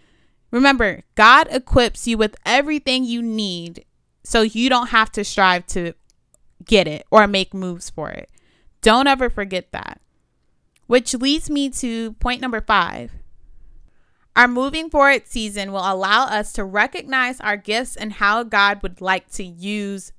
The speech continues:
those gifts. And we see in Joseph's story, Joseph is seeing the two options for himself that the baker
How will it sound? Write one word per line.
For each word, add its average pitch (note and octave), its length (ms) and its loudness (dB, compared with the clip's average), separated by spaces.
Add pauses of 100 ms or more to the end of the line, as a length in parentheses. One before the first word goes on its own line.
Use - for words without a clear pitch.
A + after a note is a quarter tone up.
those E3+ 360 -6 (100)
gifts. - 640 -14 (460)
And A#3 120 -4
we A#3 100 -6
see C#4 240 -2
in D4 100 -2
Joseph's B3+ 400 -4
story, F3 540 -8 (240)
Joseph D4+ 380 -4
is C4+ 160 -10
seeing C4 600 -6
the A3 80 -12
two C4 400 -8
options A3+ 500 -2
for G#3+ 220 0
himself G3 760 -4
that F#3+ 420 0
the F#3 100 -4
baker A#3 720 -4